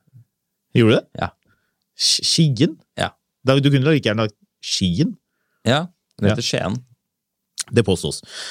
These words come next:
Speaker 1: Eh, i alle fall, Opel.
Speaker 2: Oh, Insignia?
Speaker 1: Tolv-modell,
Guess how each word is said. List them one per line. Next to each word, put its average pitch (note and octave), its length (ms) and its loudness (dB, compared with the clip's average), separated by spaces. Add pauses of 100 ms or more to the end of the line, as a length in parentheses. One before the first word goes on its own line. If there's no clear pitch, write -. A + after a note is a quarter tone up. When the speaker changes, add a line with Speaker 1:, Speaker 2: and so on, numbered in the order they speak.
(280)
Speaker 1:
Eh, D3 200 4
i E3 120 4
alle B2+ 100 2
fall, F3+ 240 -2 (380)
Opel. D#3+ 320 4 (800)
Speaker 2:
Oh, B2 360 2 (240)
Insignia? G2 560 0
Speaker 1:
Tolv-modell, F3 720 2